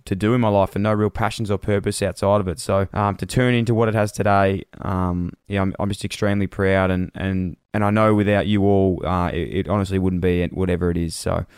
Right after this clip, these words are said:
um, to that, I, I thank you so much. Seeing now that this is, is my job to speak to people for a living and to learn new things has been unbelievable. But I do say this in, in all honesty, the most special part for me is, is the love and support and message that I get from you all each week.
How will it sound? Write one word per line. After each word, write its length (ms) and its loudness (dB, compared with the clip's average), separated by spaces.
um, 220 -2
to 100 -4
that, 180 2
I, 140 2
I 140 0
thank 260 -4
you 80 -14
so 200 -2
much. 340 -4
Seeing 360 2
now 240 4
that 100 0
this 160 -4
is, 360 -2
is 160 0
my 160 0
job 300 2
to 60 0
speak 280 -2
to 80 -4
people 320 0
for 180 -2
a 60 2
living 480 0
and 120 0
to 60 0
learn 300 4
new 140 4
things 400 0
has 100 -4
been 540 0
unbelievable. 760 0
But 160 0
I 60 6
do 160 4
say 260 2
this 220 0
in, 120 0
in 140 0
all 180 2
honesty, 280 -2
the 60 2
most 200 0
special 320 -2
part 240 0
for 80 -4
me 280 2
is, 140 -6
is 140 -6
the 120 -2
love 200 2
and 100 -4
support 400 -2
and 120 -2
message 300 0
that 100 0
I 80 2
get 180 -2
from 160 -4
you 140 2
all 180 2
each 240 -2
week. 320 0